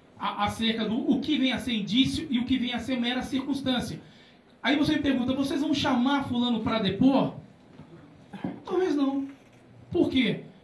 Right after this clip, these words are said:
Porque não há liame fático causal pra que ele possa influenciar numa decisão que a gente já analisou.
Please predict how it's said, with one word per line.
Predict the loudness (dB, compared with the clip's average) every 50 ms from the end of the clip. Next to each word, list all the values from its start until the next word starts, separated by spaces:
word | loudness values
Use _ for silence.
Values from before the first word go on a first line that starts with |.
| -20 -18
Porque | -8 -4 -2 0
não | 0 0 2 2 4 4 2
há | 2 2 2
liame | 2 4 4 4 4 4 4 2
fático | 2 0 -2 -2 -2 -2 -4 -6 -6 -4 -2 -2 -2 -4 -6 -14 -20 -20 -20 -20 -20 -14 -6
causal | -2 -2 -2 0 -2 -2 -2 -2 -2 -2 -2 -4 -6 -8 -12 -18 -20 -20 -20 -20 -18 -10 -6
pra | -4 -4 -2
que | 0 2 2 4
ele | 4 4 2 0 0
possa | 0 -2 -2 -4 -4 -4
influenciar | -6 -6 -4 -2 -2 -2 -2 -2 -4 -4 -4
numa | -4 -4 -4
decisão | -2 -2 -2 -2 -4 -4 -2 -2 -2 -2
que | -2 -2
a | -2
gente | -4 -2 -2 -2 -2
já | -2 -2 -2
analisou. | -2 -2 -2 -2 -2 -4 -6 -6 -8